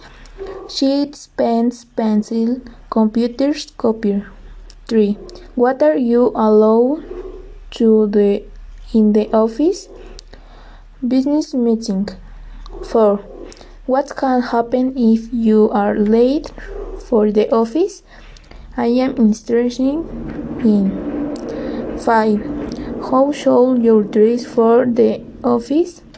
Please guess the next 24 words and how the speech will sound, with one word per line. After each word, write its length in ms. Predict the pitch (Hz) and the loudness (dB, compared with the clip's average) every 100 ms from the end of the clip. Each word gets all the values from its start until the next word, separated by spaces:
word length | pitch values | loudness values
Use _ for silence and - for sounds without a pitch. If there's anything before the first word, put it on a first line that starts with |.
| - - - - - - | -20 -20 -20 -20 -20 -20
Formal. 720 | - - 226 214 196 190 190 - - - - - - - | -8 0 2 2 2 -2 -6 -12 -20 -20 -20 -20 -20 -2
Six, 380 | 220 214 - - - - - - | 0 0 -4 -16 -16 -16 -8 0
what 240 | 226 226 | 2 4
are 200 | 220 220 | 4 2
the 180 | 214 226 | 2 2
main 400 | 226 254 285 302 | 2 2 2 0
activities 880 | 269 - 226 240 240 254 254 262 - | -2 -2 0 0 0 0 0 -2 -2
in 140 | 220 | 0
the 260 | 208 208 - | 4 2 2
office? 560 | 220 214 240 294 339 - _ - - - - - - - | 0 0 0 0 -2 -10 _ -20 -20 -20 -20 -20 -8 0
Business 580 | 233 269 294 311 320 285 | 2 2 0 0 0 2
meeting, 500 | 247 240 240 247 254 226 | 4 2 0 -4 -2 2
working 480 | 220 220 226 240 | 2 2 0 2
on 140 | 226 208 | 4 4
the 120 | 202 | 2
computer. 800 | 202 202 208 233 226 214 220 - - - - - - - - _ _ _ _ | 0 -2 2 2 4 2 2 -6 -20 -20 -20 -20 -20 -20 -20 _ _ _ _
Seven, 640 | - 240 220 202 196 190 - - - - _ _ | -8 0 2 2 0 -4 -10 -20 -20 -20 _ _
would 1040 | 269 233 233 240 262 285 330 339 - 262 | 0 2 4 6 6 4 2 -4 -2 0
you 140 | 233 220 | 4 4
like 420 | 214 214 226 226 | 4 4 2 0
to 80 | 226 | 0
work 340 | 208 214 220 220 | 2 2 2 2
more 260 | 208 202 | 4 4
than 400 | 190 208 208 - | 4 2 0 -4